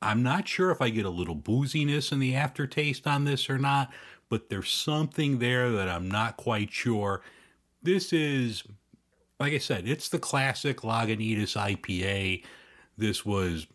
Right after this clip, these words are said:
a huge seller. I'm sure you could still find it everywhere. You know, at your grocery store, gas station, liquor store, everywhere, especially now that, you know, they've been bought out and are pretty much a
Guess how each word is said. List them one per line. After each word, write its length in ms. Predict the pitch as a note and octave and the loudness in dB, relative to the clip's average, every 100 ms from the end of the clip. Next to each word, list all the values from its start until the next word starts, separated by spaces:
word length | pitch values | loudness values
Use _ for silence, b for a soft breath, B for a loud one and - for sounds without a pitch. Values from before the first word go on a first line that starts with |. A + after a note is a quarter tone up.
| F#2+ | -14
a 40 | F#2 | -10
huge 560 | - B2+ A#2+ G#2 F2+ | -4 0 0 0 -4
seller. 520 | - G#2 G2 F#2+ F#2 F#2 | 0 2 2 2 2 2
I'm 180 | F2 | 0
sure 280 | F#2 - G#2 | -2 0 0
you 180 | G2 G2 | 0 -2
could 160 | - - | -2 -4
still 260 | - G2 | -2 -2
find 400 | - G#2 F#2+ E2 | -2 0 0 -2
it 120 | D#2+ | -2
everywhere. 800 | E2+ F#2 G2+ F2+ F#2 F#2 F2+ E2 B B B B | -2 -2 0 0 0 2 0 -2 B B B B
You 240 | G#2 E2+ | -2 -2
know, 60 | D2 | -2
at 140 | C#2 | -4
your 100 | D#2+ | -8
grocery 600 | D#2 F2+ G2 G#2+ - G2+ | -4 0 0 0 0 -2
store, 540 | F#2+ - G#2+ A2 G2+ F2+ | -2 -2 0 2 2 0
gas 380 | F#2 G2 G#2+ - | 0 0 0 -2
station, 920 | - G2+ F#2+ G2 G#2+ F#2 F2+ F2 D#2 D#2+ | -2 0 2 2 0 0 0 -2 -4 -2
liquor 380 | A2 A2 G2+ | -2 -2 -6
store, 640 | F#2 - G#2 F#2+ G2 F#2 - B B B B | -6 -4 -2 0 0 0 -4 B B B B
everywhere, 760 | A#2 A#2 A2+ A2 G2 G2+ G2+ G#2 | 0 0 2 2 2 2 4 0
especially 640 | - A#2 A2+ - G#2+ F#2 | -2 -2 -2 -2 -2 0
now 420 | F#2+ G#2 G2+ G2+ | 0 0 2 2
that, 400 | F#2 F2+ E2 - B B B B - | 2 0 -2 -6 B B B B -8
you 140 | A2 F#2+ | -2 0
know, 100 | E2+ | 0
they've 260 | G2+ F#2+ | 0 0
been 180 | G2 F2+ | -2 -2
bought 300 | F#2+ F#2 F2 | -2 -2 0
out 340 | F#2+ F2+ F2+ | 0 -2 -4
and 160 | F2 D#2 | -6 -6
are 80 | D2+ | -8
pretty 260 | - F#2 | -4 -2
much 300 | F2 F2 - | 0 0 0
a 240 | E2+ D2 | -2 -2